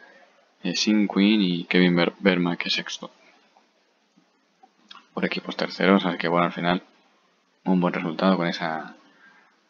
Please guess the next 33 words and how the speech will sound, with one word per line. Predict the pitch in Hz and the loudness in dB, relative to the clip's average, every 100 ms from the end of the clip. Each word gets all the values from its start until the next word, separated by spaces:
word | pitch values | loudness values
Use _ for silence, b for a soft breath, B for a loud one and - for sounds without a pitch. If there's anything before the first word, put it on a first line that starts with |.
| _ | _
eh, | - - - - 50 - - - _ _ _ | -16 -14 -14 -16 -18 -20 -20 -20 _ _ _
buena, | - 95 90 85 82 80 - - - _ | -8 -4 -2 -2 -4 -6 -10 -16 -20 _
buen | - 92 | -10 -6
puesto | - 92 - | -2 0 2
metro | 90 82 87 | 0 0 -2
aquí | 87 | -2
en | 87 | -4
esta | 85 85 | -4 -4
etapa, | 95 98 123 104 - 98 - | 0 2 2 2 -2 -20 -16
en | 87 85 | -14 -12
vigésimo, | 90 95 92 110 131 - _ _ _ | -8 -6 0 2 2 -2 _ _ _
o | |
sea, | - | -8
entre | 78 80 | -8 -8
los | 80 | -10
veinte | 82 - | -10 -12
primeros, | - - 101 - | -8 -2 -2 -2
top | - | -4
veinte. | 87 92 113 127 - b b b b b b _ _ - - - | -2 0 0 -2 -4 b b b b b b _ _ -20 -20 -6
Y | 170 - - - 165 | -4 -4 -8 -20 -16
me | - | -8
ha | 90 | -4
gustado | 82 - - 82 | -4 -4 0 0
ese | 82 92 82 _ _ _ - | 0 -6 -10 _ _ _ -10
cuarto | - 104 101 | 4 4 4
puesto | 95 95 92 | 2 0 0
en | |
la | 90 | 0
general | 90 92 | 2 2
y | |
primero | - 82 76 | 0 -2 -6
en | |
jóvenes, | - 80 82 92 - | -6 -6 -6 -8 -12